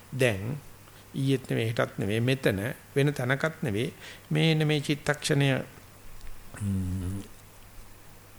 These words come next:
දියුණු කරුවොත් මේක තමයි පින කියලා තේරුම් ගත්තොත් මේක තමයි අපි මේ වැඩසටහනකින් හඳුන්ලා දෙන්නේ කියලා තේරුම් ගත්තොත්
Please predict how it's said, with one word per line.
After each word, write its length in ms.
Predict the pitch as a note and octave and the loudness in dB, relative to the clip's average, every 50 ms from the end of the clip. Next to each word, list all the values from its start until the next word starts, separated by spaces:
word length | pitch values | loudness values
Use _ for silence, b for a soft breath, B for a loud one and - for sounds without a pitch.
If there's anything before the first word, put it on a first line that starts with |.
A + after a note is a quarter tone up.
| - - - | -16 -10 -4
දියුණු 340 | - C3 D3+ F#3+ G3+ G3 F3 | 0 6 8 8 10 8 8
කරුවොත් 380 | - G#2+ G2+ G2+ F#2+ F2+ - - | 6 2 0 0 -4 -4 -2 0
මේක 240 | B2 A#2+ A#2+ C3 | 2 2 2 2
තමයි 300 | B2 - B2 B2 B2+ B2 A#2 | 0 0 0 2 2 2 0
පින 240 | - - A#2+ C3 C3+ | 2 2 2 2 2
කියලා 240 | - - C3 A#2 G#2+ | 2 0 -2 0 2
තේරුම් 340 | - B2+ C3 D3+ F3+ F3 D#3+ | 4 4 4 4 4 2 4
ගත්තොත් 340 | C#3 A2+ G#2 - A#2 G#2 | 2 2 0 -2 -6 -4
මේක 240 | A2 A2+ A#2+ A#2+ A2+ | 0 0 0 0 0
තමයි 180 | A#2 B2 B2 A#2 | -2 0 0 0
අපි 160 | A2 - B2 | 0 0 0
මේ 160 | A2+ A2+ A#2 | 0 0 2
වැඩසටහනකින් 840 | A2 A2+ A2 A#2 A2+ - B2 A#2 A#2+ A2 B2 A#2+ A#2+ A#2 C3+ B2+ A2 | 2 2 0 0 0 -2 -2 0 0 0 2 0 0 0 0 -2 0
හඳුන්ලා 360 | A2 A2+ A#2+ A#2+ A#2+ B2 B2 | 0 0 0 0 0 0 0
දෙන්නේ 240 | A#2 B2+ B2 A#2+ B2 | 2 2 2 2 0
කියලා 200 | - B2+ A#2+ A2+ | 0 -2 -2 0
තේරුම් 340 | - B2+ B2 A#2+ B2 A#2+ A#2 | 2 2 2 4 4 2 2
ගත්තොත් 500 | B2+ C#3 - - - - A#2 - - | 2 2 0 0 0 -2 -2 -2 -2